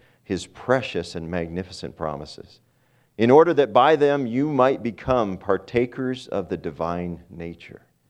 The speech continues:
having escaped the corruption that is in the world by lust. Now for this reason also, applying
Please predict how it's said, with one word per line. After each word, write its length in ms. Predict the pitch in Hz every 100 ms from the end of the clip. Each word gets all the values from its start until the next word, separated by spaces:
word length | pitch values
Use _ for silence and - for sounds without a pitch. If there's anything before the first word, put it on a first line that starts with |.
| _ _ _ _ _ _
having 280 | 117 123 120
escaped 800 | 107 - - 160 170 - - 95
the 80 |
corruption 720 | 107 113 101 107 - - 87
that 100 | 85
is 160 | 87 82
in 160 | 104 104
the 80 |
world 400 | 85 92 95 85
by 160 | 78 85
lust. 540 | 78 78 78 - - - _ - _ -
Now 320 | 120 156 160
for 140 | 135
this 240 | 127 131 123
reason 400 | 143 165 107 101
also, 500 | 110 143 - 82 78
applying 600 | - - 110 120 117